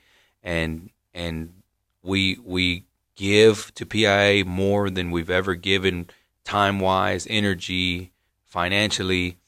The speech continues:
and we're able to do more. But <laughs> it wasn't because, you know, and, and a lot of people have this thought that, "Well, one, one day I'm gonna end up in the, in, in, in a ministry where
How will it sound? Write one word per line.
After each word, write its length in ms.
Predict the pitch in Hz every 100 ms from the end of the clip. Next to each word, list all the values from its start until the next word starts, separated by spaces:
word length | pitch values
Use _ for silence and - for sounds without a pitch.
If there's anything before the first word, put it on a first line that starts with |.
| _ _ _
and 100 | 95
we're 120 | 98
able 240 | 104 107 110
to 100 | 98
do 260 | 92 120 123
more. 300 | 104 95 95
But 260 | 101 95 _ _ _
<laughs> 300 | _ _ _
it 400 | - - - 101
wasn't 440 | 107 110 123 123 117
because, 540 | 110 - 107 104 98 - _ - - _
you 120 | - 104
know, 360 | 92 90 92 _
and, 220 | - 98 101
and 80 | 101
a 20 |
lot 140 | 104 107
of 80 | 107
people 240 | 110 101
have 300 | 92 101 101
this 200 | 95 -
thought 220 | 104 101
that, 100 | 92
"Well, 200 | 90 95
one, 240 | 98 101 101
one 260 | 104 107
day 140 | 101 98
I'm 140 | 92
gonna 160 | 90 92
end 220 | 101 98
up 140 | 95
in 160 | 104 92
the, 180 | 90 87 _ _ _ _ _ -
in, 200 | 92 90
in, 320 | 95 85 85 -
in 140 | 90
a 60 | 87
ministry 500 | 92 104 - 104 92
where 500 | 90 87 85 82